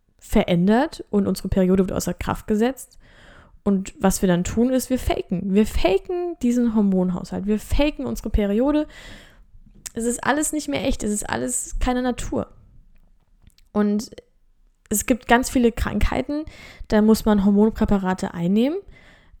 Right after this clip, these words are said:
aber nur, wenn man halt einen Mangel hat. Und mit der Pille nimmt man halt Hormonpräparate ein, hat aber überhaupt gar keinen Mangel. Und das ist für den Körper schon, also es ist einfach ein riesengroßer Eingriff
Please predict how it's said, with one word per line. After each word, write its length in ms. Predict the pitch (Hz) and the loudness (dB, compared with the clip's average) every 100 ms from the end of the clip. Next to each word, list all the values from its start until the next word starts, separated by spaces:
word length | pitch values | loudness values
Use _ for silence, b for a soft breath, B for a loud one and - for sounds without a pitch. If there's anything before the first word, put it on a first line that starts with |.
| - | -2
aber 760 | 196 190 190 196 190 190 208 - _ - - - | 2 4 4 6 6 4 2 -6 _ -20 -20 0
nur, 260 | 220 240 254 | 6 8 8
wenn 100 | 233 | 6
man 160 | 220 | 6
halt 200 | 220 214 | 4 4
einen 80 | 214 | 2
Mangel 360 | 220 349 220 180 | 2 2 0 -2
hat. 280 | - - - _ | -6 -14 -20 _
Und 360 | 220 202 - - - - | -2 -2 -4 -14 -16 -4
mit 160 | 220 208 | 0 2
der 100 | 196 | 4
Pille 320 | - 247 269 | 4 4 4
nimmt 220 | 240 214 | 2 0
man 200 | 208 196 | 0 2
halt 320 | 196 190 - - - | 0 0 -4 -16 -4
Hormonpräparate 880 | 202 196 196 - 220 233 214 220 - | 2 4 4 2 2 2 2 -2 -2
ein, 220 | - 240 277 B B B | -2 -2 -2 B B B
hat 220 | - - | 0 2
aber 180 | 202 202 | 4 4
überhaupt 320 | 196 202 220 | 4 4 2
gar 120 | - 226 | 0 0
keinen 260 | - 214 | 2 2
Mangel. 380 | 208 277 - - | 2 0 -2 -4
Und 220 | - 196 196 | -2 0 0
das 160 | 208 | -2
ist 80 | 214 | -4
für 120 | - | -6
den 160 | 196 190 | -4 -2
Körper 380 | - 190 240 240 | -2 0 0 -2
schon, 440 | - 233 240 262 - b b b b b b _ _ _ _ _ - | -2 -2 -2 -6 -12 b b b b b b _ _ _ _ _ -4
also 140 | 214 202 | 0 2
es 60 | |
ist 60 | 196 | 2
einfach 200 | 196 220 | 2 2
ein 40 | |
riesengroßer 760 | 214 240 254 226 - 220 220 233 | 4 4 4 0 -2 -2 2 0
Eingriff 480 | - 269 190 - | 0 0 -2 -4